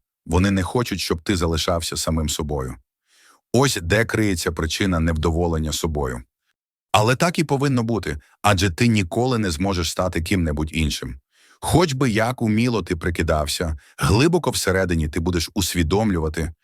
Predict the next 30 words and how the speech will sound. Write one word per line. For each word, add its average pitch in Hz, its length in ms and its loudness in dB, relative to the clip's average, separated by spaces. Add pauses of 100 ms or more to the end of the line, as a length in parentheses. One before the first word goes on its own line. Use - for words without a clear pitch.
що - 280 -2
зрадив 95 400 0
самого 85 400 0
себе. 67 440 -4 (400)
Глибоко 151 420 2
всередині 85 600 0
ти 92 120 -2
ніколи 107 380 0
не 98 80 0
будеш 90 260 0
задоволений, 80 720 -2 (300)
ти 110 120 4
не 101 100 4
відчуєш 90 540 0
самоповаги, 80 920 -2 (160)
гордості, 73 720 -2 (160)
переживати, 82 640 0
які 80 260 -2 (120)
так 92 220 -2
природно 80 460 -2
для 69 160 -2
людини. 65 420 -6 (560)
Ти 127 120 4
не 139 100 4
відчуєш 123 440 0
гідності, 87 580 -2 (300)
якою 85 340 0
природа 87 400 0
нагородила 78 580 0
тебе, 71 360 -6